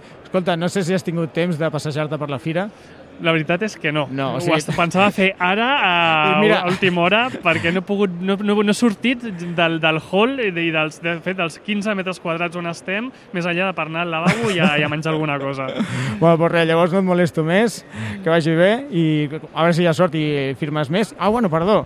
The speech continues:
Speaker 1: una coseta que m'ha quedat al tintero. Tens un joc en prototip?
Speaker 2: Ten-, tinc un prototip que ara
Speaker 1: Pues
Speaker 2: mateix està acabat.
Speaker 1: Molt bé.
Speaker 2: Eh, és un euro lleuger de caixa petita. Està buscant editorial, llavors encara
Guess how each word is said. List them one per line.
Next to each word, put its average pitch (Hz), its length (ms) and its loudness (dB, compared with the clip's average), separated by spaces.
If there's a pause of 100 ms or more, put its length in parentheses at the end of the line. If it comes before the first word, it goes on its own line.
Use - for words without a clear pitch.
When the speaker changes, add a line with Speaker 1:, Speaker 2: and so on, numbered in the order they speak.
Speaker 1:
una 202 160 0
coseta 196 240 -2
que 175 140 0
m'ha 175 160 0
quedat 175 160 2
al 160 100 -2
tintero. 160 280 -2
Tens 175 200 -8
un 180 160 -6
joc 196 140 -4
en 208 100 -4
prototip? 160 400 -4 (560)
Speaker 2:
Ten-, 190 340 2
tinc 214 160 -4
un 240 80 -4
prototip 202 460 -6 (160)
que 170 80 -6
ara 165 100 -2
Speaker 1:
Pues 180 60 -4
Speaker 2:
mateix 160 340 -4
està 143 300 -8
acabat. 180 460 -4 (180)
Speaker 1:
Molt 135 80 -8
bé. 170 60 2 (180)
Speaker 2:
Eh, 165 80 0
és 160 180 -8
un 170 160 -6
euro 170 240 -4
lleuger 151 460 -4
de 180 100 -4
caixa 151 320 -8
petita. 170 600 -6 (120)
Està 185 240 -8
buscant 180 320 -6
editorial, 165 560 -2
llavors 151 320 -4
encara 160 380 -8